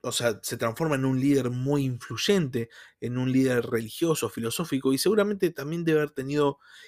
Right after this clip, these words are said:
influencia política. Y es invitado a, mm, a eventos de, de la realeza de estos reinos del norte de la India,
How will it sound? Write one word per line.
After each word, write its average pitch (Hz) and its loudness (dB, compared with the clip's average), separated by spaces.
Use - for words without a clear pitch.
influencia 127 -4
política. 123 -4
Y 170 0
es 196 0
invitado 160 4
a, 120 -4
mm, 117 -10
a 113 -4
eventos 147 0
de, 117 -4
de 110 -10
la 107 -8
realeza 117 -2
de 113 -2
estos - -8
reinos 120 -4
del 110 -14
norte 113 -10
de 110 -8
la 107 -10
India, 131 0